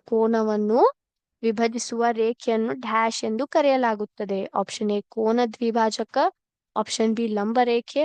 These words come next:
ಆಪ್ಷನ್ ಸಿ ಸಮಾಂತರ ರೇಖೆ. ಯಾವ್ದಿರಬಹುದು ಮಕ್ಳೇ? ಹೇಳಿ.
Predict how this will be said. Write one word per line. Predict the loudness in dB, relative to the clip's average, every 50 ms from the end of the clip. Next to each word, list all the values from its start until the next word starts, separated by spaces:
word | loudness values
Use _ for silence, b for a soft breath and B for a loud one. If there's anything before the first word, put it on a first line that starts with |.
| 0 0
ಆಪ್ಷನ್ | -4 -4 -6 -4 -4 -4 -4
ಸಿ | -2 -2 -2 -2 -2 -4 _ _ _ _ -8
ಸಮಾಂತರ | -2 0 2 4 4 4 4 4 2 2 2 2 2 2
ರೇಖೆ. | 2 0 -2 -2 -6 -6 -2 -2 0 0 -2 -4 -6 _ _ _ _ _ _ -4
ಯಾವ್ದಿರಬಹುದು | 0 2 2 2 0 -2 -4 -6 -6 -6 -6 -4 -4 -4 -2 0 0 0
ಮಕ್ಳೇ? | 0 -2 -4 _ -2 -2 -2 -2 -4 -6 _ _ _ _ _ _ _ _ _ _ _ _ _ _ _ _ _ _ _ _ _ _ _ _ _ _ _ _ _ _ _ _ _ _ _ _ _ _ _ _ _ _ _ _ _ _ _ _ -6
ಹೇಳಿ. | -4 -4 -4 -4 -6